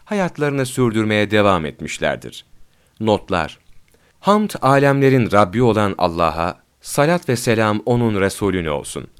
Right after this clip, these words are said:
Geçen yazımızda taklitçi cahili toplumun vasıflarından olan, inançlarında şüphe içindedirler ve gerçek güçten yoksundurlar maddelerini incelemeye çalışmıştık.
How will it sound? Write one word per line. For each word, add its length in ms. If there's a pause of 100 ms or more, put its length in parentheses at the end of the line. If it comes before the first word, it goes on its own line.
(380)
Geçen 260
yazımızda 640 (120)
taklitçi 560
cahili 480
toplumun 500
vasıflarından 720
olan, 340 (420)
inançlarında 720
şüphe 340
içindedirler 760 (320)
ve 260 (200)
gerçek 460
güçten 420
yoksundurlar 1040
maddelerini 640
incelemeye 640
çalışmıştık. 720